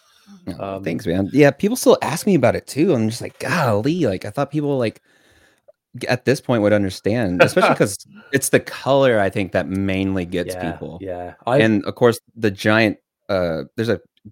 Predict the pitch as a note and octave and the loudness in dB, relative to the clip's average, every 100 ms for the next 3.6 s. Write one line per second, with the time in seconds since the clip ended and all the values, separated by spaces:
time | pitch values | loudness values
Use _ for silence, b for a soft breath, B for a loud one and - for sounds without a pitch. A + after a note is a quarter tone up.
0 | - G#2+ A2 F#2+ G2+ - - - - G#2+ | -2 0 0 -4 -14 -12 -10 -8 -6 -4
1 | G#2 G2+ F#2 - G2+ F2 F2 - _ _ | -2 -2 -2 -4 -2 -2 -2 -10 _ _
2 | _ _ G2+ G2 G2 G#2+ G2 F#2 - F#2 | _ _ 0 0 0 -2 -2 -2 0 0
3 | G2 F#2 F2 E2+ E2+ | 2 2 0 -2 -4